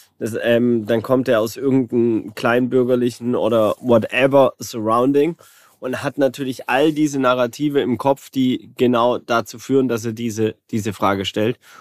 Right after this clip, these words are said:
und hatte aber auch nicht die Freiheit. Und deswegen finde ich es auch mega geil, dass du da mit sau viel Empathie und Liebe vorgehst. Ich wär, glaub ich, sehr schwierig, äh, aber in deiner Position viel radikaler und es würde mir viel mehr auf den Sack gehen, hätte viel mehr Wut und Aggressionen innerlich.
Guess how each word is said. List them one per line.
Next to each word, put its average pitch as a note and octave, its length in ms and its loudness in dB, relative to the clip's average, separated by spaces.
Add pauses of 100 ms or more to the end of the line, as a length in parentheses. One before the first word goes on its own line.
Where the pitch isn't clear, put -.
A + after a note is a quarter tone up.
(140)
und A#2 220 -2
hatte C#3 320 0
aber A2+ 240 0
auch A#2 160 -2
nicht D3 300 0
die A#2+ 60 -10
Freiheit. A#2+ 440 -2
Und A#2+ 80 0
deswegen C3 260 2
finde C#3 160 -2
ich C3 60 -4
es - 40 -10
auch B2 80 -4
mega C#3 280 2
geil, C3 180 0
dass B2+ 140 -6
du B2+ 80 -16
da B2 100 0
mit A2+ 160 -4
sau A#2+ 160 -2
viel B2 160 -6
Empathie A#2 460 -4
und A#2 100 2
Liebe E3 240 2
vorgehst. A#2 480 -4 (460)
Ich C3 160 -2
wär, B2 160 4
glaub C#3+ 400 2
ich, C#3+ 240 -6 (520)
sehr A2+ 440 -6
schwierig, D3 500 0
äh, A#2+ 240 -4
aber A#2 160 -2
in A#2 100 -2
deiner A#2+ 220 0
Position A#2 480 -4
viel B2 160 0
radikaler A#2 540 0
und A2 260 -6
es - 140 -14
würde A#2+ 120 -2
mir A2+ 140 4
viel C3 220 0
mehr A#2+ 160 2
auf G2 80 -4
den A2 100 -8
Sack A#2 220 -8
gehen, C3 200 -2
hätte A2 220 -4
viel A#2+ 200 -2
mehr A2 220 0
Wut C3+ 220 -2
und A#2 80 -6
Aggressionen A2+ 600 0
innerlich. D3 480 -4